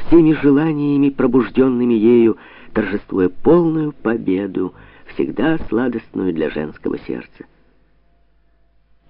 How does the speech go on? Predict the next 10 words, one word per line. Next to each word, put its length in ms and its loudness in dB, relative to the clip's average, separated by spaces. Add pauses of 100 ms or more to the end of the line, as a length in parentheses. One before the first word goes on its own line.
Они 200 -2
ушли 520 0 (480)
только 400 2
в 80 -16
четыре 540 0
часа 440 -10
утра. 420 -10 (1800)
Муж 420 0 (180)
с 60 -10
полуночи 680 0